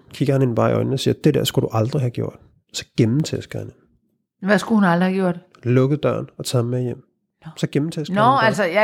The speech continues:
Speaker 2: ja, han siger bare
Speaker 1: Så
Speaker 2: sådan
Speaker 1: gennemtæsker han hende bare og går igen. Og de, sådan, de der veninder, de er jo totalt frustreret over, at de har stået og danset med ham. Han har
Speaker 2: Ja.
Speaker 1: været på det her diskotek. Det er sådan,
Speaker 2: Ja.
Speaker 1: f-, jeg ved ikke, om det er før kameraovervågning, men der var i hvert fald ikke noget. Men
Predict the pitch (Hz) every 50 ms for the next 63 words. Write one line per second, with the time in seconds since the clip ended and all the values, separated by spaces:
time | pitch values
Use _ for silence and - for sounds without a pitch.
0 | 214 180 180 185 190 175 - - 220 214 - - 180 175 175 180 170 190 202 220
1 | - 226 214 196 - 180 165 156 151 156 156 156 - 151 143 127 147 147 147 143
2 | 147 - _ _ - - - - 123 - 185 190 - - 196 180 - - - -
3 | _ - - 185 202 185 170 175 160 160 175 190 - - 175 156 - 170 - -
4 | - 220 170 127 - - - 170 - - - - 170 147 156 160 - - - 147
5 | - 165 165 165 - - - - _ _ _ _ _ - 143 - - 131 107 -
6 | 143 139 139 - 120 135 175 170 - 214 190 170 170 180 170 - 143 123 - 180
7 | 180 170 - - 147 165 156 - 147 - - 139 - - - 156 135 - 127 113
8 | - 127 123 - - - - - - - - - - 87 - 113 123 101 - -
9 | - - - 107 101 - - - - 131 113 - 135 127 120 117 110 110 107 110
10 | 120 127 127 156 170 185 180 - - 147 143 160 - 165 156 156 - _ _ _
11 | _ _ _ - 156 156